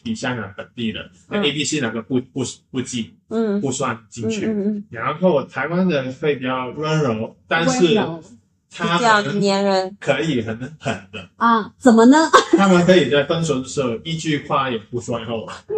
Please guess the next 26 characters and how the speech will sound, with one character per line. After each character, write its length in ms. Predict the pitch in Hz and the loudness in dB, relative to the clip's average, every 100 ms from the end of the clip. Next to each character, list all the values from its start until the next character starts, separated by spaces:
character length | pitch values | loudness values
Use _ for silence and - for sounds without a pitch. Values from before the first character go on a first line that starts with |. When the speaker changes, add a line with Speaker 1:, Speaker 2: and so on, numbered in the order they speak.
| 359 - _ | -2 -4 _
Speaker 3:
转 180 | - 196 | 2 2
头 140 | 214 | 2
走 180 | 214 214 | 2 0
掉。 200 | 220 208 | 2 0
Speaker 1:
走 180 | 175 117 | 2 0
掉。 280 | 110 117 110 | 0 -2 -2
然 160 | 127 147 | -4 0
后 240 | 160 147 196 202 220 _ | 0 0 -4 -6 -8 _
他 140 | 165 | -2
们 380 | 165 143 160 160 | -2 -6 -8 -10
在 300 | - 165 135 | -2 -2 -2
做 300 | - 185 160 | -4 2 2
事 220 | - 165 | 2 -4
的 100 | 123 | -2
时 160 | 110 113 | -4 -4
候， 300 | 123 110 - _ _ _ 127 | -4 -4 -6 _ _ _ -12
Speaker 3:
嗯。 140 | 110 | -10
Speaker 1:
呃， 60 | 113 | -6
工 200 | 156 147 | -6 -2
作 160 | 113 | -2
的 60 | 107 | -4
时 180 | - 131 | -6 -8
候 80 | 113 | -8
也 140 | 107 | -14
可 180 | 101 | -10
以 60 | 131 | -10